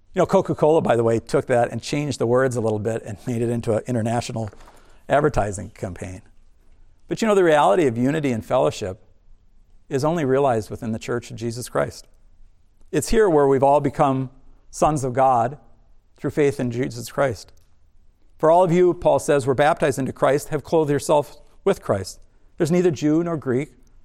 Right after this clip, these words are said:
There's neither slave nor free. There's neither male nor female, for they're all, we're all one in Christ Jesus." And if you belong to Christ, then you're Abraham's descendants, according to the promise. There's a lot of people working very hard,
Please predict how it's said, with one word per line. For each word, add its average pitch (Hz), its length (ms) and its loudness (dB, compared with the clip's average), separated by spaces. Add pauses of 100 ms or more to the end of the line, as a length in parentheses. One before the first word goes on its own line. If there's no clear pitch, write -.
(280)
There's 156 140 -2
neither 180 160 4
slave 165 340 2
nor 180 100 0
free. 143 280 0
There's 160 180 0
neither 165 200 2
male 143 260 2
nor 165 100 0
female, 131 460 -2
for 147 180 -2
they're 139 140 4
all, 156 500 2 (160)
we're 143 160 2
all 156 240 4
one 135 180 2
in 131 180 -4 (320)
Christ 143 260 2
Jesus." 139 480 -4 (600)
And 143 60 0
if 135 100 -2
you 170 80 4
belong 160 520 4
to 175 100 -6
Christ, 135 480 0 (140)
then 127 120 -4
you're 143 140 2
Abraham's 143 440 0
descendants, 123 560 -6 (760)
according 135 320 -2
to 139 40 -4
the 135 60 -6
promise. - 480 -8 (1800)
There's 247 160 0
a 226 60 2
lot 131 280 2
of 131 80 -2
people 120 280 -6
working 113 360 -6
very 123 220 -2
hard, 107 480 -4